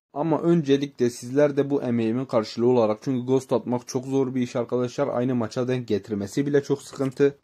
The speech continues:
O yüzden hemen videoyu beğenip kanala abone olursanız beni gerçekten çok mutlu etmiş olursunuz. Şimdiden hepinize çok teşekkürler. Her neyse, şimdi arkadaşlar bakın biz atladık.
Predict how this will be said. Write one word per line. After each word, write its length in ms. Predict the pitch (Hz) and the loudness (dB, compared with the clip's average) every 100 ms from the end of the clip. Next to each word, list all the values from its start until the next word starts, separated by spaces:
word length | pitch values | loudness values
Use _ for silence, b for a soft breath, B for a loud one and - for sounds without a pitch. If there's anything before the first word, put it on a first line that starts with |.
| _ | _
O 120 | 165 160 | -4 -2
yüzden 240 | 156 156 | 0 -2
hemen 340 | 160 156 151 | 0 -2 -2
videoyu 360 | 156 147 156 147 | -6 -2 0 4
beğenip 280 | 147 147 151 | 2 2 -2
kanala 300 | 147 135 139 | 0 2 2
abone 280 | 139 139 139 | 2 2 0
olursanız 480 | 139 - 139 123 117 | -2 -4 -4 -2 -2
beni 140 | 120 | 0
gerçekten 480 | 127 120 117 107 107 | 0 -2 -6 -4 -6
çok 200 | - 127 | -6 -2
mutlu 280 | 143 143 143 | -2 0 -4
etmiş 280 | 143 139 | -4 -2
olursunuz. 460 | 143 139 - 143 143 | 0 0 -2 -6 -4
Şimdiden 340 | - 135 123 | -4 0 2
hepinize 400 | 117 117 107 95 | 0 -2 -4 -4
çok 200 | - 127 | -6 -6
teşekkürler. 580 | - 147 147 - 151 156 - _ _ _ _ | -6 -4 -6 -6 0 0 0 _ _ _ _
Her 160 | 175 156 | -2 0
neyse, 280 | 113 123 120 | 0 -2 -2
şimdi 220 | 190 185 | -2 2
arkadaşlar 500 | 156 156 139 127 120 | 2 4 2 2 0
bakın 220 | 143 135 139 | 2 2 0
biz 140 | 170 | 2
atladık. 380 | 156 - 117 95 | 2 4 0 0